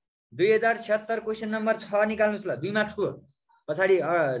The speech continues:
analytic तपाईँ descriptive हेर्ने होइन, टु मार्क्सवाला हेर्नुहोस्। टु थाउजन्ड सेभेन्टी सिक्स question number six। टु थाउजन्ड सेभेन्टी सिक्स question number six।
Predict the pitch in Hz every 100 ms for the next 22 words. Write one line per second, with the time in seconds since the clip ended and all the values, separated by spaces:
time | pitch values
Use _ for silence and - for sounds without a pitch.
0 | 113 117 175 180 175 151 175 165 139 139
1 | 175 175 170 135 139 147 214 185 185 185
2 | 180 175 160 123 123 - _ _ - _
3 | - 170 185 190 220 208 202 208 202 190
4 | 220 - 208 202 202 202 208 - 226 -
5 | - _ _ _ _ _ _ _ _ _
6 | _ _ _ _ _ _ _ _ _ 180
7 | 175 190 202 214 214 214 208 208 208 220
8 | 214 - 202 208 208 202 202 220 - -